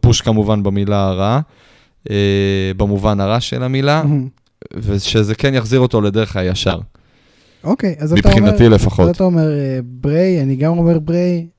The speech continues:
Speaker 2: ואנחנו נמשיך לאליפות ה-W W E, דיברנו עליה, אז רק תגיד את התוצאה, שאתה אומר, מקינטייר נגד רולינס, שוט.
Speaker 1: מקינטייר לוקח.
Speaker 2: מקינטייר, חד משמעית. אה, ככה, Money in the Bank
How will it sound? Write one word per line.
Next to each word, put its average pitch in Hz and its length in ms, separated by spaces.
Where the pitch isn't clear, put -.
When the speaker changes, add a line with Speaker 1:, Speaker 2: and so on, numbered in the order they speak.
Speaker 2:
ואנחנו 123 440
נמשיך 143 340
לאליפות 135 720
ה-W 143 60
W 170 120
E, 214 40
דיברנו 185 440
עליה, 170 300
אז 175 200
רק 220 120
תגיד 214 280
את 208 80
התוצאה, 196 320
שאתה 170 160
אומר, 196 360
מקינטייר 214 840
נגד 160 360
רולינס, 160 680
שוט. - 380
Speaker 1:
מקינטייר 104 640
לוקח. 95 200
Speaker 2:
מקינטייר, 143 760
חד 131 220
משמעית. 156 480
אה, 170 260
ככה, 165 240
Money 247 340
in 220 40
the 196 40
Bank 170 380